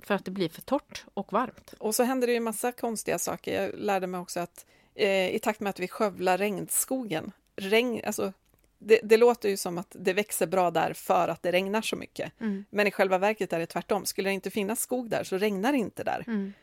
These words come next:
Speaker 2: Eh, för att liksom skogen är det som gör att vattnet kretsar på det sättet att det hela tiden faller ner igen på samma
Speaker 1: Mm.
Speaker 2: plats. Så tar vi bort skogen, då, då regnar det inte så mycket där. Och då går det ju inte heller att odla i det området så
Speaker 1: Mm.
Speaker 2: småningom.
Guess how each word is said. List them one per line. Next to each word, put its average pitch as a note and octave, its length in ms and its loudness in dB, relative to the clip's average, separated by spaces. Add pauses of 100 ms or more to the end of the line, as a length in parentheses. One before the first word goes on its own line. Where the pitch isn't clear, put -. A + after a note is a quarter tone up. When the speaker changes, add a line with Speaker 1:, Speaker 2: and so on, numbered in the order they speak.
(300)
Speaker 2:
Eh, F3+ 540 -2
för G3 160 2
att F3+ 220 0
liksom F3 340 -6
skogen G3+ 440 -2
är E3+ 60 -4
det D#3+ 120 -2
som E3+ 160 -6
gör F#3+ 340 6
att E3 140 -4
vattnet E3 360 -6
kretsar F#3+ 420 -2
på F3 120 -12
det - 160 -6
sättet - 360 -10
att F3 120 -12
det D#3 80 -8
hela E3 220 -4
tiden D#3 220 -8
faller F3+ 340 -2
ner G3+ 240 -2
igen - 340 -8
på - 80 -8
samma - 220 -6
Speaker 1:
Mm. F#3+ 60 -10
Speaker 2:
plats. - 360 -6 (300)
Så F#3+ 320 0
tar G#3+ 180 0
vi A3 80 6
bort A#3+ 180 4
skogen, G#3 460 0
då, A3 280 0
då A#3 180 4
regnar A3+ 280 4
det - 80 2
inte - 160 -2
så - 60 -8
mycket - 180 -6
där. G2+ 120 0
Och - 80 -2
då G#3 120 4
går C#4 120 4
det B3 60 2
ju G#3+ 40 0
inte F#3 160 -4
heller - 180 -2
att E3+ 60 -4
odla E3+ 200 -4
i F3+ 60 -2
det A#3 180 0
området - 680 -4
så G#3+ 60 -2
Speaker 1:
Mm. F#3+ 100 4
Speaker 2:
småningom. - 380 -8